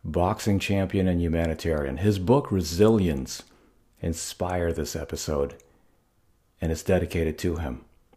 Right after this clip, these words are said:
This is the Resilience Podcast, two eighty-three. I'm Cecil Ledesma, recording live from Austin, Texas.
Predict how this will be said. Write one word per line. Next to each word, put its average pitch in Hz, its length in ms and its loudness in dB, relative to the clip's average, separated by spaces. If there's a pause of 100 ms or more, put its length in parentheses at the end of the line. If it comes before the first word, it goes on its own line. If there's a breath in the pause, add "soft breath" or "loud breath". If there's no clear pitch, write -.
(560)
This 110 460 2
is 90 240 -4
the 87 80 -2
Resilience 87 520 0
Podcast, - 640 -6
two 117 280 0
eighty-three. 85 840 -2
I'm 78 160 -8
Cecil 110 580 -2
Ledesma, 101 640 0 (960 loud breath)
recording 143 500 8
live 127 400 8
from 113 220 6
Austin, 107 440 4
Texas. 110 760 2